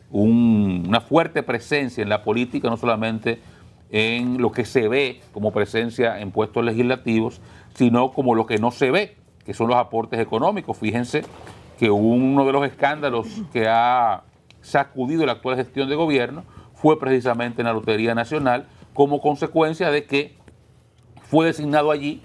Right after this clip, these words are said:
a petición de gente que aportó a la campaña del presidente, una persona vinculada a la banca, a la banca de apuestas, las apuestas con, eh,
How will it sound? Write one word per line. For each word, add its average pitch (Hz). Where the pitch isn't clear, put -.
a 175
petición 170
de 202
gente 208
que 185
aportó 151
a 165
la 175
campaña 170
del 175
presidente, 190
una 165
persona 131
vinculada 123
a 92
la 95
banca, 87
a 110
la 101
banca 131
de 117
apuestas, 113
las 98
apuestas 107
con, 110
eh, 104